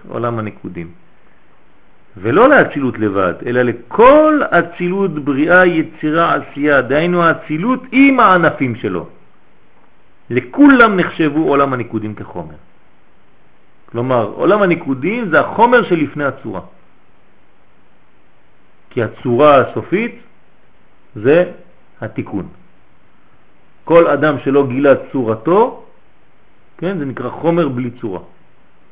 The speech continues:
אז זה עדיין לא, לא, לא הגיע לעבודה, אז הוא עדיין בניקודים. שהנה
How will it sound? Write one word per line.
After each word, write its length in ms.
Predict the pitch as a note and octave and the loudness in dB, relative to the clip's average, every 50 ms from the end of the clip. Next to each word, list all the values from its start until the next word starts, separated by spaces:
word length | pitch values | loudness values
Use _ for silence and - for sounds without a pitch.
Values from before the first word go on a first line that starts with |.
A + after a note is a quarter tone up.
| - - | -20 -20
אז 100 | A2+ F#2 | -18 -12
זה 120 | G2+ G#2 G2+ | -8 -8 -6
עדיין 320 | G2 A2+ B2 A#2+ A#2 A2+ | -4 -4 -4 -4 -4 -4
לא, 300 | A2+ A2+ A2+ A2 A2+ A2 | -2 -2 -2 -2 -4 -4
לא, 200 | A2 A2+ A#2 A2+ | -6 -6 -6 -4
לא 100 | A#2 A2+ | -4 -4
הגיע 260 | G#2+ G2 F2+ G2 F2+ F2 | -4 -4 -6 -6 -6 -6
לעבודה, 420 | F2+ F2 E2 D#2+ F2 E2 D#2 - - | -6 -8 -8 -10 -12 -14 -16 -18 -16
אז 140 | - F2+ F#2 | -16 -14 -10
הוא 120 | G2 F#2+ | -8 -8
עדיין 320 | F#2 F#2 A2 G#2+ G#2+ G2+ F#2 | -6 -6 -6 -6 -6 -6 -8
בניקודים. 500 | F#2+ F#2+ F2+ F#2 - - D#2 E2 D#2 - - - - - - - - - - - - - - - - - - | -10 -10 -12 -12 -14 -14 -14 -12 -14 -14 -18 -20 -20 -20 -20 -20 -20 -20 -20 -20 -20 -20 -20 -20 -20 -20 -8
שהנה 300 | - A#2+ A#2 A#2+ C3+ D#3+ | -4 -2 0 0 0 0